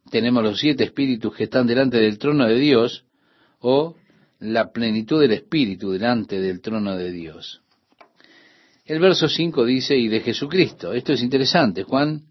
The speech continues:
nos dice siete cosas acerca de Jesucristo.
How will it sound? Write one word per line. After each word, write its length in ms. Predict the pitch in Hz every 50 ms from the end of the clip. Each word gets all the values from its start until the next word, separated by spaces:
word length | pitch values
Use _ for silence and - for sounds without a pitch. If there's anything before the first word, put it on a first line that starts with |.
| _ _ _ _ _ _ _ _ _ _ _ _ _ _
nos 240 | - 113 120 117 110
dice 360 | 127 143 135 - - 113 101
siete 460 | - - - 165 175 175 170 156 131
cosas 600 | 127 - 147 127 110 - - 101 107 - - - _ _ _ _ _ _ _ _ _
acerca 680 | _ - 113 110 - - 139 135 127 127 120 - 120 107
de 100 | 107 110
Jesucristo. 800 | - 117 107 - 110 90 - 85 76 - - _ _ - 78